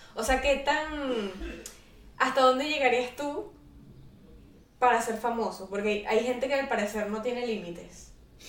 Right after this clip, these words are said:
O sea, yo veo, por ejemplo, alguna gente en TikTok que me quedo como, "Ah, o sea, ¿por qué estás haciendo eso? ¿Por qué te estás poniendo en ridículo?". ¿Sabes?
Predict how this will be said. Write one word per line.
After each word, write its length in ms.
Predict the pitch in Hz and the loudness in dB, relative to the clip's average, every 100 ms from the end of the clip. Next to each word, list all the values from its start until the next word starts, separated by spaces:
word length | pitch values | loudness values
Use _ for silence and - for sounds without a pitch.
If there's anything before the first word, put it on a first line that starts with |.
| - - - - - | -18 -18 -20 -20 -2
O 20 | |
sea, 140 | 247 233 | 2 6
yo 120 | 233 | 6
veo, 160 | 226 285 | 6 4
por 80 | 311 | 2
ejemplo, 240 | 262 254 | 2 0
alguna 260 | 277 285 294 | 0 -2 -4
gente 340 | 302 285 302 | -4 -6 -4
en 120 | 302 277 | -6 -6
TikTok 480 | 226 - 226 226 - - - - - - - | -10 0 2 2 -6 -14 -18 -20 -20 -18 -4
que 100 | 262 | 0
me 140 | 262 | 2
quedo 240 | 247 233 233 | 2 2 0
como, 440 | 262 226 - - - - - - - - - - - - - - - - - | -2 0 -2 -8 -20 -20 -20 -20 -20 -20 -20 -20 -20 -20 -20 -20 -20 -20 -10
"Ah, 240 | 226 339 - - - - - | -8 -8 -14 -20 -20 -20 -10
o 80 | 226 | -4
sea, 340 | 254 226 - - - - - - - - - - - - - | 0 0 -4 -18 -20 -20 -20 -20 -20 -20 -20 -20 -20 -16 -6
¿por 160 | 247 | -4
qué 100 | 247 | -4
estás 180 | 240 247 | -4 -4
haciendo 380 | 254 294 277 285 | -6 -6 -6 -6
eso? 180 | 269 240 | -6 -4
¿Por 100 | 220 | -6
qué 60 | 208 | -6
te 80 | 214 | -8
estás 280 | 240 247 - - - - | -6 -6 -6 -18 -16 -6
poniendo 300 | 262 247 269 | -4 -2 -4
en 80 | 262 | -4
ridículo?". 480 | 233 233 - 190 185 - - - - - - - | -4 -4 -6 -8 -8 -14 -20 -20 -20 -20 -20 -4
¿Sabes? 600 | 294 254 196 - - | 4 4 4 -2 -12